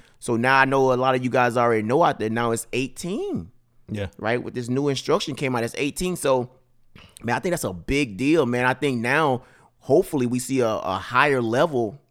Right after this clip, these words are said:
Speaker 1: across the board from everybody. Like, man, you giving me something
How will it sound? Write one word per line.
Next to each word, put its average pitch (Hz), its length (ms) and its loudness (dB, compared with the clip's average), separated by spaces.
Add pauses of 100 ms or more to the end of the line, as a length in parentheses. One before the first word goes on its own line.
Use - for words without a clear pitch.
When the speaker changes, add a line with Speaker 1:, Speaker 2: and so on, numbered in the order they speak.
Speaker 1:
across 127 380 -4
the 113 80 -6
board 135 280 0
from 101 140 -8
everybody. 123 380 0
Like, 107 260 -4 (340)
man, 135 300 -2
you 156 140 -4
giving 131 400 0
me 123 100 0
something 113 500 -4